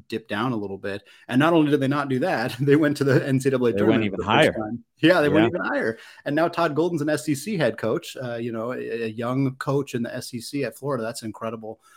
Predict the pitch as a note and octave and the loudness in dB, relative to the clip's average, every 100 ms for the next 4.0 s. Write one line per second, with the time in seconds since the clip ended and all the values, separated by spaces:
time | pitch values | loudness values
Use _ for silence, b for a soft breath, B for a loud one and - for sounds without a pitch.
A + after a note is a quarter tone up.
0 | b b A2+ A2 A2+ A#2 A#2 - A#2 G#2 | b b -8 -8 -4 -6 -6 -6 -4 -6
1 | G2+ B2 A#2 - G#2+ G#2+ B2+ C#3+ D#3+ C#3 | -6 -6 -4 -4 -6 -2 -2 0 -2 0
2 | C#3 C3 A2 - D#3+ D3 A#2 A#2 B2 B2+ | -2 -2 -8 -6 0 2 2 -2 -4 -4
3 | - A2 G#2 G#2 G#2 - G#2+ G#2 G#2 G#2 | -4 -6 -6 -8 -14 -10 -10 -8 -8 -10